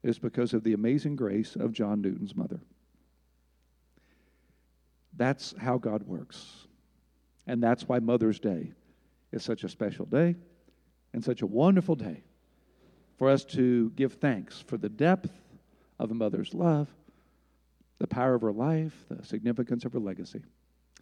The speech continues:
And let's resolve to take those lessons into our lives as well. So pray with me.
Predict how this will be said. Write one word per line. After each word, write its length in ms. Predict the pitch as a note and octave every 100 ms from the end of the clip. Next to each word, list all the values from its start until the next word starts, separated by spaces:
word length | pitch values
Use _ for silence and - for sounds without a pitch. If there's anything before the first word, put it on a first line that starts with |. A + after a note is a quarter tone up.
| _ _ _ _ _ -
And 120 | A2
let's 220 | A2+ -
resolve 440 | A2 G#2+ G#2+ G2 F#2+ - - _ _ _
to 80 | -
take 180 | B2+ A2+
those 180 | A2 A2+
lessons 340 | G2+ G2+ G#2+
into 200 | G#2 F#2+
our 100 | F#2
lives 300 | F2+ F2+ -
as 140 | D#3
well. 140 | - -
So 120 | B2+
pray 200 | - D#3+
with 220 | - -
me. 120 | -